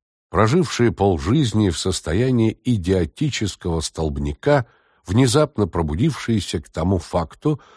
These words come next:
что есть какой-то бог, и считающие себя вследствие этого его особыми избранниками и посланцами. Все ваши разнообразные сектанты, всех сортов, великие и малые,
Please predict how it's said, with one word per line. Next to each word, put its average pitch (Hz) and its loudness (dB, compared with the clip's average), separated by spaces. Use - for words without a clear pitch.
что - -2
есть 92 0
какой-то - -6
бог, 143 -2
и 95 -2
считающие 113 0
себя 76 -4
вследствие 73 -2
этого 143 0
его 80 -2
особыми 113 0
избранниками 82 0
и 85 -2
посланцами. 110 -2
Все 135 2
ваши 113 0
разнообразные 80 0
сектанты, 123 -6
всех - 0
сортов, 104 -2
великие 113 2
и - 4
малые, 98 2